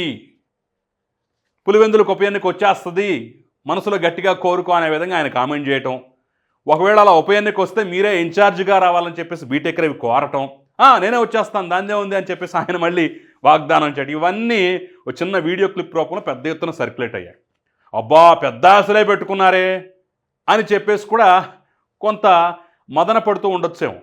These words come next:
లోపల లోపల ఒక ఆలోచన వచ్చి ఉండొచ్చేమో, "వీడేదో పై పైకి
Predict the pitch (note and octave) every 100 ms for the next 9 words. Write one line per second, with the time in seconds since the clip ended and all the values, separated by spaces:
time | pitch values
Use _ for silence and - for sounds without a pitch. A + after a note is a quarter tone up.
0 | _ _ _ C#3 E3+ F#3 G3 F#3+ F#3 D#3+
1 | E3 F#3 F3+ E3 E3+ D#3 C#3+ C#3+ F#2 _
2 | _ _ _ _ _ _ A#2+ C3 D#3+ E3
3 | D3+ D#3+ F#3 F3+